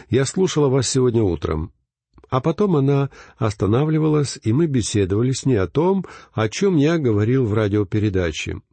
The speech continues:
Она прекрасно разбиралась в духовных вопросах. Она сказала, что закончила только начальную школу, но я говорю вам, эта замечательная темнокожая христианка разбиралась в теологии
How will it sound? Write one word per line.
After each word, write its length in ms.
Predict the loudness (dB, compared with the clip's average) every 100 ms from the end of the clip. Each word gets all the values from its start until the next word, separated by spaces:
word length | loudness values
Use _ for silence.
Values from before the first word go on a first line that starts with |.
| _ -20 -20 -20 _
Она 260 | 0 2
прекрасно 680 | 0 0 2 2 2 0 0
разбиралась 640 | 0 0 0 2 2 2
в 100 | 0
духовных 560 | -2 -2 0 2 0 0
вопросах. 680 | -2 0 0 0 -6 -10 -16 _ _ _ _
Она 160 | -2
сказала, 480 | 0 0 0 2 0
что 460 | -4 -2 0 0 -4 -16 -20 -20 -4
закончила 680 | -4 0 0 0 0 0
только 380 | 0 0 0 0
начальную 540 | 0 0 0 0 0 -2
школу, 600 | -6 -2 2 2 2 -2 -12 -4
но 120 | -2
я 320 | 0 0 0
говорю 360 | 0 2 2 2
вам, 280 | -2 -4 -10 _ _ _ _
эта 320 | -2 0 0
замечательная 1040 | 2 2 0 0 0 0 -2 -2 -2 -4
темнокожая 720 | -4 -2 0 0 0 0 0
христианка 760 | -2 -2 -4 -2 -2 0 -2 -2
разбиралась 540 | -4 -2 -2 -2 -4
в 80 | -4
теологии 580 | -2 2 2 2 0 -2